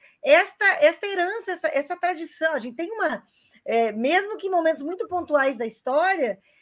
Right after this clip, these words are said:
eu vou voltar a falar do Darcy, do Anísio, porque nós temos experiências super importantes. Cada um que chega no governo inventa tudo,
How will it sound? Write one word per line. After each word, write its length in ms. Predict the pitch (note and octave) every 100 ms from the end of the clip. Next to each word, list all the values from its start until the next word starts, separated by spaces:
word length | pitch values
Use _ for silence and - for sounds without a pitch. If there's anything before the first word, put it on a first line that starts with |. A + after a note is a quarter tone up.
| _ -
eu 140 | A#3+
vou 260 | A#3 D4+ F4+
voltar 500 | F#4 E4+ - D4+ G4+ A4+
a 60 |
falar 480 | A4+ E4+ C#4+ D4 F4
do 120 | F4+
Darcy, 720 | C#4+ C4+ A#3 - D4 F#4 G4 B3+
do 80 |
Anísio, 720 | B3 A#3+ C#4 E4+ F4 C4+ A3+ - _ _ _ _
porque 180 | C4 E4
nós 180 | F4+ E4+
temos 240 | F#4+ G4+
experiências 560 | F#4+ - F4 G4 F#4+ -
super 240 | A4 B4
importantes. 420 | A4 G4+ F4+ F4+ -
Cada 260 | F#4 F#4
um 100 | G4+
que 100 | A#4
chega 260 | A4 G#4 G4
no 120 | F#4
governo 420 | D4+ C4 E4 G4
inventa 480 | G#4 F4 G#4 A#4 B4
tudo, 460 | G#4 A4+ A#4+ C#4